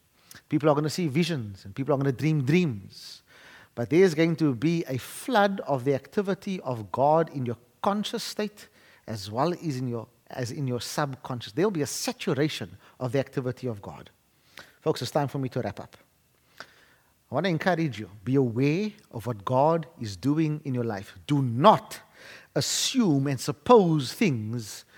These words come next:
uh, without consulting God. Consult people, sure, but consult, pray to God, ask Him, what is He showing you? Number two, there's always gonna be people who oppose you. You stay the course. You stick with God,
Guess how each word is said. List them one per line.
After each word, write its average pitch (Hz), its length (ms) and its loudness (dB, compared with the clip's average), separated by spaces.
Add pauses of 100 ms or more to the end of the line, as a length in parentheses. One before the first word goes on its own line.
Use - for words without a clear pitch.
(280)
uh, 135 200 4
without 147 440 2
consulting 147 560 0
God. - 280 -10 (240)
Consult 190 400 4
people, 202 440 0
sure, 135 440 4 (280)
but 117 180 -6
consult, 170 640 2 (640)
pray 208 220 4
to 170 120 -2
God, 101 340 -8 (340)
ask - 340 6
Him, 110 220 -6 (400)
what 190 440 6
is 156 120 -2
He 151 80 0
showing 139 400 2
you? 104 140 -10 (440)
Number 139 220 2
two, 151 300 0 (200)
there's 127 120 -2
always 175 220 6
gonna 185 180 4
be 185 120 2
people 196 320 0
who 185 120 6
oppose 185 420 4
you. 165 160 2 (340)
You 147 220 4
stay 160 300 4
the 156 100 4
course. - 540 2 (220)
You 185 240 4
stick - 460 -2
with 156 200 4
God, 131 400 8